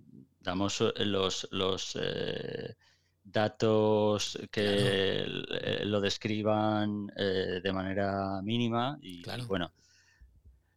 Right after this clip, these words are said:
Speaker 1: Eh, pues sí, el ámbar. ¿Cuál es su nombre técnico? Eh, eso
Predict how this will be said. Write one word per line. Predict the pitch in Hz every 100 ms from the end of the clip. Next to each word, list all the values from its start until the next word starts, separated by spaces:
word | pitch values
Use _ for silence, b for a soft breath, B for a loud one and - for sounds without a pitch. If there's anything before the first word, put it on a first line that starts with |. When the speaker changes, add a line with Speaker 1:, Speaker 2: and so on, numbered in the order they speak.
| _ _ _ _ -
Speaker 1:
Eh, | 143 135 135 131 131
pues | - 110
sí, | 127 127 -
el | 113
ámbar. | 127 110 98 90 -
¿Cuál | - 156
es | 160
su | 170 160
nombre | 160 151 147
técnico? | - 160 117 90 - - - _ _ _ _ _
Eh, | 120 113 113 110 110 110 110 107 107 107 104 -
eso | 110 135 131